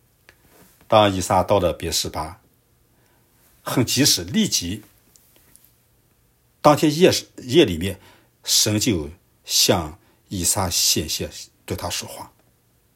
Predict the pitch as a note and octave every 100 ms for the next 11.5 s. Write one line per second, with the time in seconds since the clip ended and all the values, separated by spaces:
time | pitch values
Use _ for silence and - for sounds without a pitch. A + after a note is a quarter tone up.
0 | _ _ _ _ _ _ - - - C3+
1 | F3 - - - - _ _ _ _ _
2 | _ _ _ _ _ _ _ _ _ _
3 | _ _ _ _ _ _ _ _ _ _
4 | _ _ _ _ _ _ _ _ F3 D#3+
5 | D#3 - - E3 - - C3+ B2 F3 -
6 | - _ _ _ - F3+ D#3+ A2+ B2+ -
7 | G#2 A#2 A#2 - _ _ _ _ _ _
8 | _ _ _ - _ _ - - C3+ -
9 | G#2 A2+ G2+ F#2+ - F2 - - _ _
10 | _ _ - - G2 - - F2+ A#2 F2+
11 | F2+ - A2+ - -